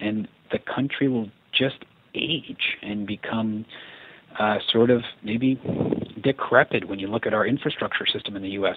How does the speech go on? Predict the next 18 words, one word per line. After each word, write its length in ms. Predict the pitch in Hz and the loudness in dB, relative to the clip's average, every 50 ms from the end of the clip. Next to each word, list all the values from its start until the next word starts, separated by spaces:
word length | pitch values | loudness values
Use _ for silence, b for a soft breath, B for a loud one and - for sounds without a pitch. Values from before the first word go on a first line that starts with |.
| - - | -2 -8
many 260 | 104 107 110 110 110 B B B B B B B B | -6 -4 -4 -6 -6 B B B B B B B B
people 200 | - 95 - 120 | -6 -2 -2 0
can 160 | - 143 139 - - | 2 2 0 0 0
say 100 | - 95 | -2 -2
that 160 | 104 104 - | 0 -2 -2
it's 100 | - - - | -2 -4 0
aging 480 | - 104 104 - 110 113 123 123 113 - - | 0 0 2 2 2 2 2 0 0 -2 -2
and 100 | 113 117 | -2 -2
decrepit, 480 | 120 - - - 160 - - 98 - | -2 2 4 4 4 4 2 -2 -2
and 160 | - - - 95 | -2 -6 -4 -4
I, 180 | 92 95 90 - - | -4 -6 -8 -10 -6
I, 140 | - - - 98 - - | -4 -4 -2 -2 -2 -4
I 100 | 101 101 - | -4 -4 -4
think 160 | - 107 104 | -8 -6 -4
that 140 | 107 98 - | -4 -4 -4
the 60 | 107 | -4
dollar 500 | 98 98 101 101 107 113 110 95 101 104 | 0 6 6 8 8 6 4 2 0 -2
will 380 | 104 107 107 107 101 107 - | -2 -2 0 0 0 -2 -4